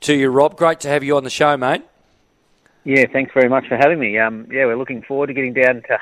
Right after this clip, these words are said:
Speaker 2: Hobart. We don't... Uh, we don't do that end of Tassie too often. We, um, obviously, uh, do the other end, but, uh, we're looking forward to playing some footy there and, and, uh, hopefully bringing a little bit of joy to our,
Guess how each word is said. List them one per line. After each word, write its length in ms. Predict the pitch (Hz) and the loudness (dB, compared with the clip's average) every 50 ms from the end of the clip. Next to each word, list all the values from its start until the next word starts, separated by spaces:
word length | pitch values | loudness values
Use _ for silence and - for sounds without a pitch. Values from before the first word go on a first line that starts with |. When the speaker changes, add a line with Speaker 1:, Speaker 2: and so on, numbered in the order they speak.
| - - | -2 -2
Speaker 2:
Hobart. 500 | 139 127 127 127 127 135 165 185 202 _ | 0 0 0 2 2 2 2 2 0 _
We 80 | 151 131 | -12 -8
don't... 400 | - 143 143 143 131 _ _ - | -6 -6 -6 -6 -10 _ _ -6
Uh, 200 | 139 131 127 127 _ _ _ _ _ _ _ _ _ _ _ _ | -4 -4 -4 -6 _ _ _ _ _ _ _ _ _ _ _ _
we 80 | - 131 | -14 -10
don't 140 | 151 151 | -10 -10
do 140 | 135 147 143 | -8 -10 -6
that 180 | 120 135 143 165 | -2 -2 -2 -2
end 160 | 170 160 147 | -2 -4 -6
of 140 | 131 110 _ | -8 -10 _
Tassie 360 | - 139 131 117 135 123 110 - - | -4 -4 -4 -4 -4 -12 -12 -14 -12
too 120 | 131 131 | -6 -6
often. 280 | 147 160 _ - 113 107 | -6 -6 _ -12 -12 -12
We, 200 | 107 107 110 117 | -10 -10 -8 -8
um, 240 | 113 113 113 107 90 | -8 -10 -10 -14 -12
obviously, 640 | - 113 113 113 110 _ - 117 113 110 110 110 110 | -12 -10 -8 -8 -10 _ -2 -2 0 0 2 4 4
uh, 140 | 104 107 110 _ _ _ | 4 2 0 _ _ _
do 140 | - 120 113 | -4 -4 2
the 100 | 113 113 | 4 4
other 220 | 120 131 135 123 | 6 6 6 6
end, 260 | 120 120 135 180 156 | 6 4 2 0 0
but, 160 | 127 131 127 - _ _ - | 2 2 2 0 _ _ -2
uh, 240 | 135 123 120 120 117 | 0 2 2 0 0
we're 140 | 117 120 120 | -2 -2 -4
looking 240 | 127 131 _ 123 113 | -4 -8 _ -14 -16
forward 240 | _ 123 113 117 | _ -8 -10 -10
to 60 | 104 _ | -10 _
playing 400 | _ - 120 110 110 110 107 _ | _ -8 -6 -6 -6 -8 -10 _
some 100 | - 110 _ | -20 -20 _
footy 160 | - 110 107 | -8 -8 -8
there 320 | 110 104 123 123 120 120 113 | -6 -4 0 2 2 2 0
and, 100 | 110 107 _ _ _ _ _ _ _ _ _ _ _ _ _ _ _ | -2 -6 _ _ _ _ _ _ _ _ _ _ _ _ _ _ _
and, 260 | - 131 135 131 123 131 | -2 -2 -2 0 2 2
uh, 140 | 131 123 | 4 2
hopefully 380 | 117 - 143 151 160 _ 139 135 | 4 0 -2 -6 -6 _ -16 -12
bringing 220 | 110 143 143 139 | -12 -12 -12 -10
a 20 | 139 | -10
little 160 | 147 143 131 | -12 -10 -10
bit 80 | 135 127 | -12 -14
of 80 | 107 | -12
joy 240 | - 135 135 151 156 | -10 -8 -4 -4 -6
to 180 | 147 - 147 139 | -6 -2 0 2
our, 220 | 135 131 123 120 | 2 2 2 -2